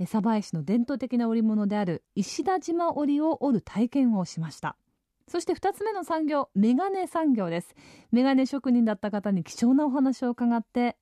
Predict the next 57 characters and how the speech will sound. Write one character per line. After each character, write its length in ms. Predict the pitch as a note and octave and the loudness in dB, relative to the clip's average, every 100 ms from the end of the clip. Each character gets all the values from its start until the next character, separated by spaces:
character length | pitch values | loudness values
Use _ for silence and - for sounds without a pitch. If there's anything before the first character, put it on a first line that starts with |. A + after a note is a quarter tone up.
| - | 0
メ 160 | A3 | 2
ガ 120 | A#3+ G#3 | 4 2
ネ 140 | F3+ | 2
を 180 | G#3+ - _ _ - | 0 -2 _ _ -4
実 260 | G3 - | -4 -2
際 180 | G3+ F3+ | -2 0
に 240 | F#3 G3 - | 0 -2 0
イ 60 | G#3 | 2
モ 140 | F#3 | 2
ン 60 | E3+ | 0
さ 160 | D#3+ | -6
ん 80 | D3 - | -8 -12
購 200 | - D#3+ | -8 -2
入 160 | F3+ B3 | 0 0
し 120 | - | 2
ま 140 | A3 | 0
し 100 | G#3+ | 0
た。 180 | - E3+ - _ - - - - - - | -4 -10 -10 _ -20 -20 -20 -20 -20 -4
さ 140 | F#4 | 0
あ、 40 | |
い 80 | E4 | 2
よ 120 | F4+ | 2
い 40 | B4 | 2
よ 80 | F#4 | 2
三 180 | C4 | 2
つ 160 | - - | 0 -2
目 80 | G#4+ | -2
の 100 | G4+ | -2
産 260 | - F#4 | -4 -4
業 100 | E4 | -2
を 40 | E4+ | -2
訪 160 | D4+ | -2
ね 180 | C4 C#4+ | 2 2
る 100 | C4+ | 2
わ 100 | A3 | 0
け 120 | G#3 | 0
な 120 | F3+ E3 | -4 -4
ん 60 | |
で 80 | D#3 | -6
す 100 | - | -8
が、 100 | D#3 | -6
そ 120 | C4 | -2
の 100 | F4+ | -2
前 200 | A#4 A#4 | 0 -2
に、 180 | E4+ - _ _ _ | -2 -4 _ _ _
福 240 | - G#4+ | -6 -2
井 140 | A#4 - | 0 0
と 140 | D4 | 0
い 60 | B3 | 0
え 40 | |
ば 200 | A3+ A#3 - _ _ _ | 0 -2 -4 _ _ _
コ 180 | - A3+ | -2 -2
シ 240 | - G4 | 0 -2
ヒ 160 | A4 - | -2 -2
カ 120 | F#4+ | -2
リ 140 | D#4+ C#4+ | 0 0
と 320 | E4 E4+ | 0 0